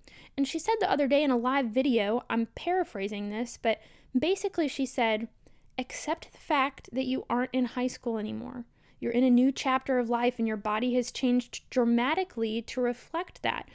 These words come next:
So she's referring to the fact that a girl in high school might never struggle with weight, uh, and might have a higher metabolism or, or things like that, but then a few years down the road, she's fully physically matured and is now coming to this friend of mine seeking advice for weight loss.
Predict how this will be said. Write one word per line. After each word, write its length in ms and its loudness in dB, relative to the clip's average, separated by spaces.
So 160 -2
she's 260 -2
referring 340 -2
to 60 -4
the 60 -2
fact 300 -2
that 140 2
a 20 2
girl 220 2
in 80 2
high 160 0
school 300 2
might 240 -2
never 300 0
struggle 320 -2
with 180 -2
weight, 380 -4
uh, 40 -18
and 320 0
might 160 -2
have 140 0
a 60 0
higher 220 -2
metabolism 800 0
or, 100 -4
or 80 -4
things 280 -2
like 160 -2
that, 280 0
but 200 0
then 440 2
a 80 -2
few 220 -4
years 260 0
down 240 0
the 120 2
road, 500 2
she's 240 -6
fully 300 0
physically 400 -4
matured 640 -2
and 140 2
is 120 0
now 140 0
coming 460 0
to 100 -2
this 240 0
friend 300 0
of 160 0
mine 560 0
seeking 440 -2
advice 520 -2
for 180 0
weight 320 -2
loss. 560 -8